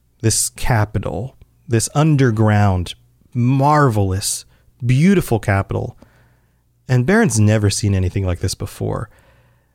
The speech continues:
But Luthien goes ahead, and it, it says here that Luthien, forestalling them, led Beren herself before the throne of Thingol,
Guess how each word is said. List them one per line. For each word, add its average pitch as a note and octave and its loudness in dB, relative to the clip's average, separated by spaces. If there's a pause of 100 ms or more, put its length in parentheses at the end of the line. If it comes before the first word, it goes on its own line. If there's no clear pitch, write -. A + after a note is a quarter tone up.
(280)
But - -4 (240)
Luthien E3 2
goes D3+ 0 (100)
ahead, C3+ -2
and B2 -2
it, - -4
it C#3+ -2
says G#3+ 0
here D#3 2
that A#2+ -2
Luthien, F#3 0
forestalling D#3 2
them, F#2 0 (600)
led E3+ 0
Beren D#3+ 2
herself E3+ 0
before G#2 -2
the F#2 0
throne F#2+ 0
of F2+ -4
Thingol, F2+ -4